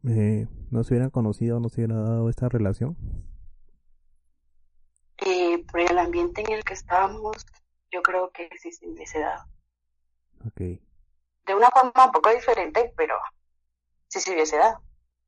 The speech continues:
Speaker 1: Ok. Entonces
Speaker 2: Entonces mi propósito en esa relación fue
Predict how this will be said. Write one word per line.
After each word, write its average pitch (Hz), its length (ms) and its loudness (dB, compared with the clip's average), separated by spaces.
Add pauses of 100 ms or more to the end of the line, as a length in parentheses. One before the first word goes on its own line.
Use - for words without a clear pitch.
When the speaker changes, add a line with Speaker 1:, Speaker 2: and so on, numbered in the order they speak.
(120)
Speaker 1:
Ok. - 160 -10 (3000)
Entonces 117 320 0
Speaker 2:
Entonces 208 400 -4
mi 202 60 -8
propósito 156 440 -10 (500)
en 170 140 -2
esa 175 160 -4
relación 160 460 -4
fue 156 300 -8